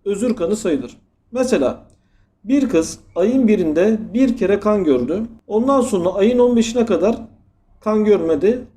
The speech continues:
Ayın on beşinde tekrardan kan gördü. Bu kız ayın biri ile on beş arasında kan görmüş kabul edilir. Ancak ayın biri ile onu arası hayız kanı,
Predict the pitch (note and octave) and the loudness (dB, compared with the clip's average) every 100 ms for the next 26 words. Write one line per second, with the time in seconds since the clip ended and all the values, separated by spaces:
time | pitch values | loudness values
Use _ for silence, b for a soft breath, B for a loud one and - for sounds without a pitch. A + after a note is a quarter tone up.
0 | _ G#3 B3 B3 A#3 F#3+ - G3+ A3+ A3+ | _ -2 2 2 4 2 2 -2 2 2
1 | A3+ E3+ D#3+ G3+ G3 F3+ D#3 A#2+ B2 - | 2 2 2 -2 -2 -2 0 0 -2 -8
2 | - _ _ _ _ - C4+ A#3+ A3+ A3+ | -14 _ _ _ _ -4 0 2 2 0
3 | - _ _ _ D#3 G#3+ B3 F#3 G3 B3+ | -8 _ _ _ -2 0 2 2 2 2
4 | A#3 D3+ A#2 - - B3 C#4 A3 F#3 D#3+ | 2 2 0 -8 -4 -2 2 0 2 2
5 | C#3 C#3+ C#3 D3 A3+ C4 - _ _ A#3+ | 2 0 0 2 0 -2 -12 _ _ -4
6 | B3+ A3+ E3+ A3 A3+ G3 G3 F#3+ D3 C3+ | 0 2 2 0 -2 0 2 2 2 -2
7 | B2 - _ _ _ _ _ _ _ _ | -4 -10 _ _ _ _ _ _ _ _
8 | _ - C4 C4 D#3+ B2 - - _ - | _ -4 0 2 2 0 -6 -20 _ -20
9 | _ - F3+ B3 B3 G3+ B3 C4+ F3+ C3 | _ -6 0 0 2 2 4 6 4 2
10 | - - F3+ A#3+ B3 E3+ C#3 E3 G#3+ B3+ | -2 -6 0 4 4 4 0 0 0 0
11 | - _ _ D#3+ G#3+ C4+ - E3 D3 A3 | -6 _ _ -2 0 0 0 0 0 -2